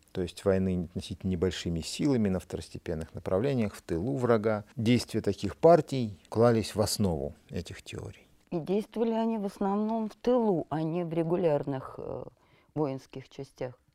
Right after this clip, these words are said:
Speaker 1: Они могли, э, и даже, как правило, набирались из числа военнослужащих регулярной армии, ну, прежде всего, если мы посмотрим на российские условия, прежде всего, кавалерии. Но действовали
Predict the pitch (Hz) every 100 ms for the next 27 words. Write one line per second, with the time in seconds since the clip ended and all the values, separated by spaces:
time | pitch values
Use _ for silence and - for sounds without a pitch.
0 | - - 165 185 123 110 110 95 82 -
1 | - - 110 92 85 160 117 156 120 107
2 | 104 - - - 147 - 139 127 104 82
3 | 71 71 92 90 - - 110 101 117 104
4 | 85 85 - - 107 - - 95 - 95
5 | 80 73 92 - _ - 104 101 - 98
6 | 90 90 95 101 90 90 80 87 127 151
7 | 165 165 165 - - 165 - 95 85 85
8 | - - 92 85 80 78 92 - 110 117
9 | 98 90 - - 95 82 92 98 95 87
10 | - 87 - 82 - 92 90 - 98 95
11 | 92 85 85 95 - - 135 113 220 226
12 | - 190 165 165 151